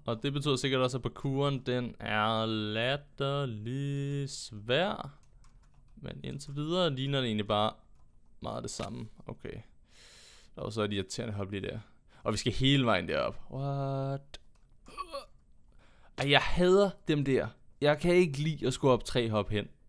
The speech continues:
Og et op. Nej. Åh, God. Der er også <laughs> findes. Åh, okay. Den er parkour, den er altså forholdsvis svær. Nu skal vi se, om jeg kan snyde igen.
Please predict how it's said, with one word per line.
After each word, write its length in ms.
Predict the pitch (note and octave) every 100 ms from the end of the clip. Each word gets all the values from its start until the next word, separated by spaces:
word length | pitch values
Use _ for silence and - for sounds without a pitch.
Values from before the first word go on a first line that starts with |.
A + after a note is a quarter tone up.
| -
Og 160 | G#2+ F#2
et 120 | F2
op. 120 | - - - -
Nej. 1080 | A#2+ A2+ A2 G#2+ G#2 G2+ G2 F#2 F2 C#2+ - - - -
Åh, 1000 | A1 A#1 A#1+ B1 A1+ A1+ A1 A1 G1+ G1+ -
God. 600 | - G1+ G1+ G1+ G1+ G1+ -
Der 60 |
er 40 | A2
også 400 | A2+ A2+ A2 -
<laughs> 40 |
findes. 720 | - B2 - C#3 C3+ - - - _ - F3 E3 E3 - - -
Åh, 920 | C#3+ D#3+ E3+ E3+ E3+ E3 E3 D#3+ D#3 B2+
okay. 280 | C#3+ C#3
Den 220 | A#2 D3+ F#3
er 60 |
parkour, 400 | F3+ F3+ - F#3
den 220 | F3 E3+
er 80 | G#3+
altså 380 | F#3 D3 D3 C#3+
forholdsvis 360 | C#3+ E3 D#3 B2+
svær. 320 | B2+ G#2+ C2+
Nu 120 | B2+
skal 140 | C3
vi 60 | C#3
se, 80 | C#3
om 60 |
jeg 60 | C3
kan 80 | A2+
snyde 340 | - B2 B2+
igen. 320 | A2+ G#2 G#2+